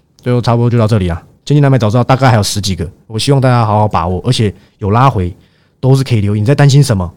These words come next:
一档个股真的要动，不会涨两天三天就结束，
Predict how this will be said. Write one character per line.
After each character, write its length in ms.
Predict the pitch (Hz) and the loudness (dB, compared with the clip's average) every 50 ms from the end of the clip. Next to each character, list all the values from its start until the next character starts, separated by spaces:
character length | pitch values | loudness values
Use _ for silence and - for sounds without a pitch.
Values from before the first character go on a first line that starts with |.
| _ | _
一 80 | - 180 | -8 -2
档 200 | 170 165 131 123 | 0 2 0 0
个 180 | - - 202 180 | 2 2 0 2
股 160 | 151 135 127 | 2 0 -2
真 180 | 120 - 180 180 | 0 2 2 4
的 60 | 151 | 4
要 160 | 135 135 139 | 4 4 2
动， 260 | 135 - 156 123 107 - - _ _ _ _ _ _ _ _ _ _ _ _ _ _ _ _ _ _ _ _ | 2 2 2 2 0 -2 -10 _ _ _ _ _ _ _ _ _ _ _ _ _ _ _ _ _ _ _ _
不 220 | - 117 113 113 117 | -4 0 0 2 4
会 180 | 147 143 123 | 6 6 6
涨 180 | - - 101 110 | 4 4 2 2
两 200 | 117 117 92 90 | 2 2 2 0
天 180 | 90 87 113 113 | 0 0 0 0
三 220 | 104 - 107 110 | 0 2 0 0
天 160 | 107 117 107 104 | 2 0 0 0
就 100 | 113 107 | 0 0
结 200 | 90 - 85 85 | -2 -4 -6 -6
束， 240 | 82 - 98 87 | -6 -6 -8 -10